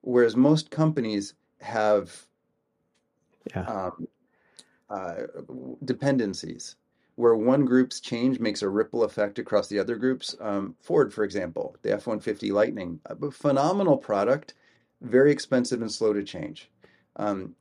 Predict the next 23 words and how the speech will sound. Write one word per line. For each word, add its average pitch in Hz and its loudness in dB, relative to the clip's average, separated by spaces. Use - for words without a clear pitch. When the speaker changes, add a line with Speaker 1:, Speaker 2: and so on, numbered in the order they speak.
Speaker 1:
if - -6
you 113 -6
change 127 2
the 107 0
battery 117 0
pack, 87 -8
it 123 0
changes 104 -2
the 98 0
battery 110 2
pack 104 -6
electronics 101 -4
as 90 -8
a 85 -8
separate - -4
system. 101 -4
That 110 0
has 117 -8
a 107 -6
ripple 107 0
effect 104 0
through 98 -10
cooling 110 0